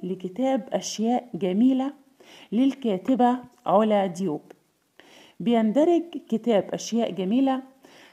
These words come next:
تحت تصنيف التنمية البشرية وتطوير الذات.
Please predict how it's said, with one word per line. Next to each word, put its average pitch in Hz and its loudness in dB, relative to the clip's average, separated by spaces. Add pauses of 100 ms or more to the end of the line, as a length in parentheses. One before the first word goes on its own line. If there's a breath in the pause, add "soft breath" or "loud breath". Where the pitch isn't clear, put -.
(120 loud breath)
تحت 320 2
تصنيف 240 0
التنمية 220 0
البشرية 220 -4 (100)
وتطوير 190 0
الذات. 156 -8